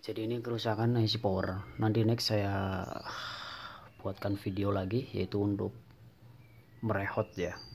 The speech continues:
Jadi ini belum dipencet udah naik. Dia gantung di nol koma satu ya. Jadi kalau I C power yang normal itu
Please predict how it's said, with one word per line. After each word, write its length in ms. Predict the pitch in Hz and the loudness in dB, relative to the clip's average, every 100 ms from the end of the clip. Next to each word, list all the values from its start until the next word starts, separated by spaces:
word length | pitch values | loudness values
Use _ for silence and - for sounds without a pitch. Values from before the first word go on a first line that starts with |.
| - - - - - - - - - - _ - _ _ - - _ _ - - | -18 -20 -20 -20 -20 -20 -20 -20 -20 -20 _ -20 _ _ -20 -20 _ _ -20 -16
Jadi 240 | - 101 110 | -10 -4 -2
ini 80 | 110 | 0
belum 160 | 104 | -2
dipencet 480 | 101 98 98 117 120 | -2 -4 -4 -6 -4
udah 160 | 101 90 | -4 -2
naik. 320 | 90 98 92 156 - - - - - - - 110 | -2 -4 -6 -14 -20 -20 -20 -20 -20 -20 -10 -2
Dia 160 | 110 | 0
gantung 560 | 104 95 92 113 117 101 | 0 -2 0 4 4 4
di 320 | 110 123 123 - - - - - - - - - - - - - - - - - - - - - 110 | 2 2 -2 -10 -20 -20 -20 -20 -20 -20 -20 -20 -20 -20 -20 -20 -20 -20 -20 -20 -20 -20 -20 -4 0
nol 160 | 107 | 2
koma 240 | 104 110 110 | 4 4 4
satu 400 | 110 - 104 90 | 0 2 2 4
ya. 160 | 95 107 - - - - - - - - - | -2 -6 -14 -20 -20 -20 -20 -20 -20 -20 -8
Jadi 240 | 113 120 | -2 0
kalau 240 | 123 110 | 2 4
I 80 | 104 | 4
C 160 | 113 113 | 2 2
power 320 | 113 107 107 | 4 4 6
yang 80 | 107 | 6
normal 400 | 107 101 101 98 | 4 4 2 0
itu 320 | 95 123 | 0 -2